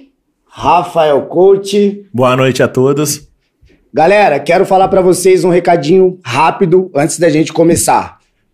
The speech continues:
Speaker 1: Primeira coisa de tudo que eu vou falar hoje, que a gente já esqueceu faz dois <laughs> podcasts de falar, nós temos um copo aqui,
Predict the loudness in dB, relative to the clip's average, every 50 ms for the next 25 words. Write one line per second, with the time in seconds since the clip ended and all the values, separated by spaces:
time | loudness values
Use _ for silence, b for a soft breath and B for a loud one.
0 | _ _ _ _ _ _ _ -4 0 2 2 4 4 4 2 2 0 0 0 0
1 | 2 2 2 0 0 0 0 0 0 0 2 2 0 2 0 0 0 2 2 4
2 | 4 4 4 4 4 2 2 -2 -8 -12 -14 _ _ _ -4 -2 0 0 2 2
3 | 2 2 0 2 2 0 0 2 2 0 2 2 2 0 2 2 2 0 2 0
4 | 0 0 0 -2 -2 -2 0 0 0 0 0 0 0 0 0 0 0 0 0 2
5 | 2 2 0 0 -2 -4 -10 _ _ _ _ _ _ _ _ _ 0 0 0 2
6 | 2 2 2 2 2 2 2 2 2 0 0 2 2 2 2 2 0 -2 0 0
7 | 0 0 2 0 -2 -4 -8